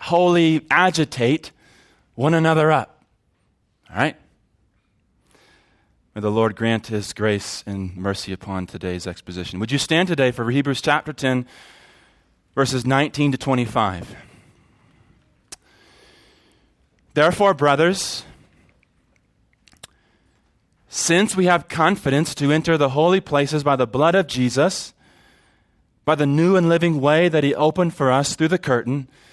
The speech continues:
that is, through His flesh, and since we have a great priest over the house of God, let us draw near with a true heart and full assurance of faith, with our hearts sprinkled clean from an evil conscience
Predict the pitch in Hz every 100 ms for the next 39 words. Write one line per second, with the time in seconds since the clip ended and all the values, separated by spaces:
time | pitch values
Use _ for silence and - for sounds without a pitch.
0 | _ _ _ _ _ - 107 165 196 139
1 | 156 - 151 147 - - 131 123 156 -
2 | - - _ _ _ _ _ _ _ _
3 | - 135 131 - 180 180 185 165 127 147
4 | 185 - 175 180 185 - 151 165 180 170
5 | 143 160 170 - 185 - 120 117 165 160
6 | _ _ _ _ _ _ _ _ _ _
7 | 104 170 175 180 - - - _ _ _
8 | - 120 151 185 180 143 151 156 147 -
9 | 180 143 143 151 147 151 151 151 151 139
10 | 135 139 - 180 139 95 _ _ _ _
11 | _ _ _ _ _ - 147 160 156 170
12 | - - - 165 180 170 - 147 151 156
13 | 156 151 151 151 165 170 170 120 135 -